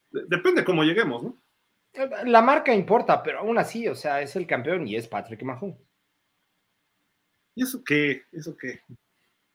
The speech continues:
Speaker 1: Enrique Valencia Boites dice, "Según C B S, Cook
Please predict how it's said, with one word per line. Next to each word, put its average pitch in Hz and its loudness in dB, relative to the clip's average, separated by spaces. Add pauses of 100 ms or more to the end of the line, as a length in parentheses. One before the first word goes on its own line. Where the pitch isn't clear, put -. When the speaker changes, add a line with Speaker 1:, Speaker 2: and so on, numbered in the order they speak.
(3750)
Speaker 1:
Enrique 139 -6
Valencia 139 2
Boites 123 -2
dice, 120 -10
"Según 127 -4
C 165 -2
B 143 2
S, 160 -4
Cook - 0